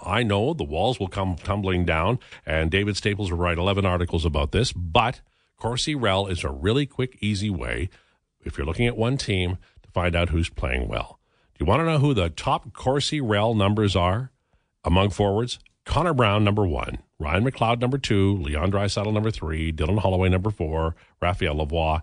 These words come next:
in a very short period of time, number five. Connor McDavid, then Warren Foegele, Sam Gagner, and the rest are in the negatives. And the, the most difficult ones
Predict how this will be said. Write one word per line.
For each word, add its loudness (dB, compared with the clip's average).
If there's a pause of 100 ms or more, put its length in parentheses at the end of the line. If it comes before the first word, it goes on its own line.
(160)
in -2
a 0
very 0
short -6 (260)
period -6
of -14
time, -4
number -6
five. 0 (260)
Connor 2
McDavid, 0
then -8
Warren 2
Foegele, -8 (360)
Sam -2
Gagner, -6
and -4
the -4
rest -4
are -4
in -4
the -4
negatives. -8 (1120)
And -2
the, -4 (160)
the -4
most 4
difficult -8
ones -6